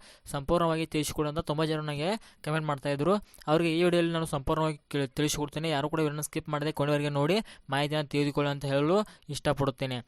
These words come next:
ಅದಕ್ಕಿಂತ ಮುಂಚೆ ನೀವೇನಾದ್ರೂ ಇನ್ನೂ ಕೂಡ ನನ್ನ ಚಾನಲ್ನ ಸಬ್ಸ್ಕ್ರೈಬ್ ಮಾಡಿಲ್ಲ ಅಂದ್ರೆ ಕೂಡಲೇ ಸಬ್ಸ್ಕ್ರೈಬ್ ಮಾಡಿ, ಹಾಗೆ ಪಕ್ಕದಲ್ಲಿ ಕಾಣ್ತಿರೋ ಬೆಲ್ ಐಕಾನ್ ಮೇಲೆ ಕ್ಲಿಕ್ ಮಾಡಿ, all ಅಂತ ಸೆಲೆಕ್ಟ್ ಮಾಡಿ. ನಾ ಯಾವುದೇ ಹೊಸ ವಿಡಿಯೋ ಹಾಕಿದ್ರು ನಿಮಗೆ ತಕ್ಷಣ ನೋಟಿಫಿಕೇಶನ್ ಮೂಲಕ ಬಂದು ತಲುಪುತ್ತದೆ.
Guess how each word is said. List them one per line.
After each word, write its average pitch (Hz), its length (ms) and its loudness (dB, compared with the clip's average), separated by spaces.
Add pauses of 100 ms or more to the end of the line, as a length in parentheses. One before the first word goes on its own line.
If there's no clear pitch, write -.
(260)
ಅದಕ್ಕಿಂತ 151 340 -4
ಮುಂಚೆ 170 280 2
ನೀವೇನಾದ್ರೂ 156 520 2
ಇನ್ನೂ 156 280 -2
ಕೂಡ 160 160 0
ನನ್ನ 156 240 -2
ಚಾನಲ್ನ 147 340 -4
ಸಬ್ಸ್ಕ್ರೈಬ್ 143 420 -6
ಮಾಡಿಲ್ಲ 143 280 -2
ಅಂದ್ರೆ 139 200 -4
ಕೂಡಲೇ 151 280 0
ಸಬ್ಸ್ಕ್ರೈಬ್ - 480 -6
ಮಾಡಿ, 160 260 -2 (240)
ಹಾಗೆ 135 220 -8
ಪಕ್ಕದಲ್ಲಿ 156 500 0
ಕಾಣ್ತಿರೋ 143 380 0
ಬೆಲ್ 143 240 0
ಐಕಾನ್ 143 200 -2
ಮೇಲೆ 139 100 -2
ಕ್ಲಿಕ್ 147 320 -4
ಮಾಡಿ, 156 160 2
all 147 360 4
ಅಂತ 143 100 -4
ಸೆಲೆಕ್ಟ್ 143 340 -2
ಮಾಡಿ. 127 240 -4 (300)
ನಾ 135 80 -4
ಯಾವುದೇ 131 300 2
ಹೊಸ 151 180 6
ವಿಡಿಯೋ 156 300 8
ಹಾಕಿದ್ರು 151 280 6
ನಿಮಗೆ 143 240 2
ತಕ್ಷಣ 143 340 0
ನೋಟಿಫಿಕೇಶನ್ 143 600 2
ಮೂಲಕ 143 260 2 (480)
ಬಂದು 143 260 6
ತಲುಪುತ್ತದೆ. 131 600 0